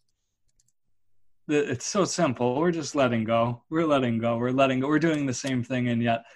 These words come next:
it, the, the effects are always different, <laughs> or the, the perspective from which you view that letting go process is always different. When I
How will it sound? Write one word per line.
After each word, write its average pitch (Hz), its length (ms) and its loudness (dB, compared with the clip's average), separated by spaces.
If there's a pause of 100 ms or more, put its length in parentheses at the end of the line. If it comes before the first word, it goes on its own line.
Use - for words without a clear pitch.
(200)
it, 135 260 -2
the, 123 160 0
the 120 240 -2
effects 127 420 -2
are 123 120 2
always 120 380 4
different, 120 420 -4 (440)
<laughs> 180 420 -14
or 123 220 2
the, 117 240 0
the 123 100 -8
perspective 123 680 -2
from 120 240 0
which 117 240 -2
you 120 140 0
view 120 400 2
that 113 220 0
letting 117 260 2
go 113 140 2
process 117 580 -2
is 117 120 -6
always 113 300 -2
different. 117 400 -4
When 117 140 -2
I 117 200 2